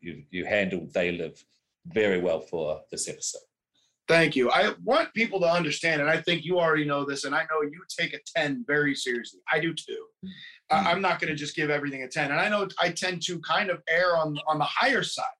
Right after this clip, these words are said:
Speaker 2: Um, whereas I think you two might err on the lower side from time to time. I tend to err on the higher side, but, um,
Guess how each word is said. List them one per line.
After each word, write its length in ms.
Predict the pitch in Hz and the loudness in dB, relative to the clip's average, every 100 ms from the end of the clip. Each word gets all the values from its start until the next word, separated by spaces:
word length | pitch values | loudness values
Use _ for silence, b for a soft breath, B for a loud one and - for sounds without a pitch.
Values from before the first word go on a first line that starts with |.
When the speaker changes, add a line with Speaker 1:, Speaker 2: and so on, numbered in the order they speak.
| _ _ _ _ _ - | _ _ _ _ _ -2
Speaker 2:
Um, 420 | 143 147 143 139 139 | 2 2 2 -2 -2
whereas 320 | 156 151 147 | 2 2 2
I 80 | 147 | 0
think 280 | 147 247 165 | -2 -4 -2
you 320 | 147 208 359 | -2 0 0
two 240 | - 196 | 0 -2
might 220 | 175 160 156 | 0 0 0
err 260 | 160 165 160 | 0 2 2
on 100 | 151 | 0
the 80 | 135 | -2
lower 540 | 135 147 208 302 226 | -4 0 2 4 2
side 360 | - 147 139 - | 2 2 0 -2
from 100 | 127 | -12
time 220 | - 135 | -4 -4
to 80 | 120 - | -4 -6
time. 220 | 135 123 - B B 170 | -4 -4 -10 B B 2
I 120 | 165 | 2
tend 300 | - 220 226 | 2 2 2
to 160 | - 180 | 2 2
err 180 | 180 180 | 2 2
on 80 | |
the 60 | 165 | 2
higher 340 | 156 175 185 175 | 2 2 2 0
side, 340 | - 143 135 _ | 0 0 0 _
but, 300 | 190 175 160 - _ _ _ _ _ - | 2 4 2 -2 _ _ _ _ _ -2
um, 400 | 156 156 147 131 | 2 2 0 -4